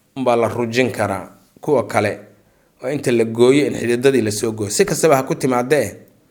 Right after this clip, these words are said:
haddii hal mar xididka la soo bixiyo, rujin baa la yidhaha. Haddii la googoyana, hadda waa xidid goyntii, waa isla mid uun. Marka, waa isla gurigeyntii uun, wa an yastacsilana,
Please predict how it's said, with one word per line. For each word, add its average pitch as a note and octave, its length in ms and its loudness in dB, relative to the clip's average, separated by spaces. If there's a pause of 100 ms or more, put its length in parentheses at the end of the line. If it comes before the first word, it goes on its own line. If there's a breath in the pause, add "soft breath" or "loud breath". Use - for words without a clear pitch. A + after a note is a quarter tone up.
(720 soft breath)
haddii C3+ 300 2
hal E3+ 260 4
mar C#3 220 2 (500)
xididka D3+ 460 -2
la A#2+ 80 2
soo D#3 240 0
bixiyo, A2+ 500 -4
rujin B2+ 320 -2
baa A2+ 140 2
la G#2 100 -4
yidhaha. G2 200 -12 (1120)
Haddii G#3 180 -4
la D#3+ 100 4
googoyana, C#3 640 4
hadda A#2+ 180 -2
waa A#2 160 -2
xidid A#2+ 220 -10
goyntii, C3+ 340 0
waa A2 160 -4
isla B2+ 180 -8
mid C#3 140 -2
uun. G#2+ 260 -4 (1900 soft breath)
Marka, F3 500 4
waa D3 120 6
isla D3+ 220 4
gurigeyntii D3+ 560 6
uun, D3 200 6
wa D3 220 8
an F#3+ 160 4
yastacsilana, C#3+ 1200 2